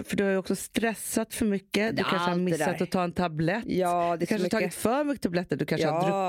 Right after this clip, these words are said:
Speaker 1: druckit. Du kanske har åt fet mat. Du kanske, alltså,
Speaker 2: Ja.
Speaker 1: det är en massa olika saker
Speaker 2: Ja.
Speaker 1: som gör att du har skaffat din egen stroke.
Speaker 2: Det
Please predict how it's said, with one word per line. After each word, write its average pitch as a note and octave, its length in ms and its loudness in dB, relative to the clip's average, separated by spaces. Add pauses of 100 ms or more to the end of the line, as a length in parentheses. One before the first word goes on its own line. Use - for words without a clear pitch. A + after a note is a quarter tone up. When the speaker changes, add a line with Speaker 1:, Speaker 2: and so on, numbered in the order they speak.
Speaker 1:
druckit. F3+ 240 -4 (180)
Du G#3+ 100 0
kanske A3+ 200 0
har A3 40 0
åt - 80 -10
fet F#3+ 360 0
mat. F3+ 300 0
Du A#3 80 -2
kanske, A#3+ 240 0
alltså, - 160 -6 (160)
Speaker 2:
Ja. - 60 2
Speaker 1:
det A3+ 80 2
är A#3 40 2
en A#3+ 80 2
massa B3+ 220 0
olika G3+ 220 -2
saker F#3+ 200 0
Speaker 2:
Ja. F#3 40 -4
Speaker 1:
som F#3+ 180 0
gör E3+ 140 2
att E3 120 -4
du A3 280 0
har G3+ 140 0
skaffat F#3 480 -2
din E3+ 120 0
egen D#3+ 260 0
stroke. - 520 -4
Speaker 2:
Det G3 140 0